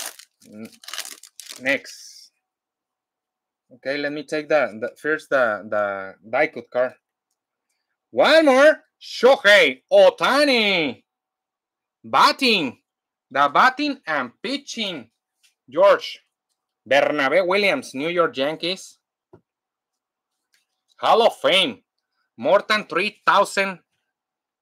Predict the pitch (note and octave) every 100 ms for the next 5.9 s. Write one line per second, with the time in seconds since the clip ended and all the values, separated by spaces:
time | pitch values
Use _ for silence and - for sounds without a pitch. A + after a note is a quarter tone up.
0 | _ _ _ _ _ - F3 G#3+ - -
1 | - - _ _ _ _ _ _ _ -
2 | D3 C#3 C3+ E3+ G3 G#3 G#3 G3 _ _
3 | _ _ D3 A3 F3 F#3 A3+ G3 D#3+ -
4 | _ _ _ _ _ _ _ _ _ _
5 | _ _ A#2 D3 F3 D#3+ A#2+ -